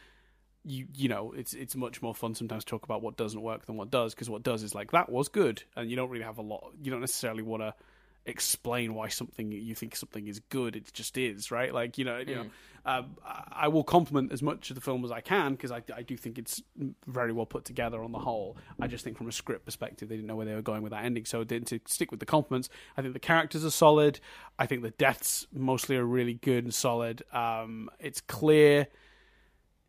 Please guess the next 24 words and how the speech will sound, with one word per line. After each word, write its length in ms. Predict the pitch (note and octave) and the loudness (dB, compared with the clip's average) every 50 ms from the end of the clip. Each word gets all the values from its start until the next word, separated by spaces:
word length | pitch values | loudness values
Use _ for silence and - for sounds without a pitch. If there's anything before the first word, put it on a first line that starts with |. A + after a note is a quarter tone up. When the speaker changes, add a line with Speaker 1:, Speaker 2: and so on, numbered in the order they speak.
| _ - | _ -6
Speaker 1:
they 400 | C#3+ C3+ C#3 B2+ B2 B2 A#2+ B2+ _ | -2 0 2 2 2 0 -2 -2 _
did 200 | - C#3 C3 C3 - _ _ _ _ _ _ _ _ _ _ _ _ | 2 2 2 2 -2 _ _ _ _ _ _ _ _ _ _ _ _
think 200 | - D3 D#3 C3 | 0 0 0 0
a 60 | C3 C3 | -2 0
lot 220 | C3 C3+ C3 C#3 | 2 4 4 4
of 100 | C3 B2 | 4 2
it 120 | C#3+ C#3 - | -2 -4 -4
through. 640 | - - D3+ D3 D3 D#3 D#3+ D#3+ D#3+ E3 D#3+ D#3 C#3+ | -4 -4 0 4 6 6 8 8 8 8 8 6 4
They, 180 | C3+ C#3 D3 D#3 | 2 0 -2 -2
they, 260 | B2 C3 A#2+ A#2+ C3 | -6 -6 -6 -6 -4
they 180 | B2+ C3+ C3+ | -2 -2 -2
did 280 | B2+ A#2 - C#3 C#3+ C3+ | 0 6 8 8 8 8
do 140 | C3+ D3 C3+ | 8 6 6
a 80 | B2 A#2+ | 4 4
very 320 | A2+ B2+ C3+ B2+ C3 C3+ | 2 2 4 4 4 4
good 140 | B2 C#3 B2+ | 2 2 2
job 180 | - C#3 C3 C3 | 4 2 2 2
of 140 | B2 - - | 0 -4 0
building 360 | C#3 C3 B2+ B2 B2+ B2 B2 | 0 2 2 2 0 -2 -2
tension, 400 | - C3 C3 B2 A#2+ - B2 A#2+ | -2 -2 -4 -2 -2 -4 -4 -2
both 340 | - - B2 C3 A#2+ - - | 0 2 2 2 4 2 2
in 80 | C3+ C3+ | 2 2
the 60 | C3 | 2
deaths 380 | B2+ - B2 A#2 A2 - - - | 2 2 0 0 -2 -4 -8 -10